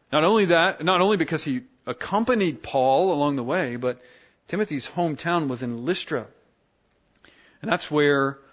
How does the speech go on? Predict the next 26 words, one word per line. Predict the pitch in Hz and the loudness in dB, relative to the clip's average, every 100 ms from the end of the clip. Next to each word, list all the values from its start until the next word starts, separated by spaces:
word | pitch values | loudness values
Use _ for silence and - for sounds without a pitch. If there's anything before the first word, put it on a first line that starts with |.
| _ _ _ - - | _ _ _ -20 -6
Paul, | - 180 131 | 2 2 2
and | 131 | 0
likely | 131 160 - 143 | 0 0 0 -4
Timothy | 117 180 185 151 | -2 -4 -4 -4
would | 123 | -6
have | 110 | -4
been | 151 185 | -2 0
there | 113 107 | -2 -6
when | 113 120 | -6 -4
the | 123 | -4
Apostle | 123 156 135 | -2 -2 -2
Paul | 117 - 175 120 117 | -8 -4 -4 -4 -6
was | 110 | -8
stoned | - - - 156 165 120 110 113 | -8 -8 -4 -2 0 -2 -6 -10
and | 110 | -10
beaten | 135 170 143 | -8 -8 -8
and | 117 110 | -10 -6
drug | 120 143 127 | -2 -2 -2
out | 135 156 | -4 -2
of | 131 | -4
the | 117 | -6
city | - 180 117 - _ - _ _ _ _ _ _ _ - | -2 -2 -4 -12 _ -20 _ _ _ _ _ _ _ -6
and | 143 | 0
left | 156 165 - | 2 2 0
for | 151 | -6
dead, | 127 160 170 - | -2 0 0 -2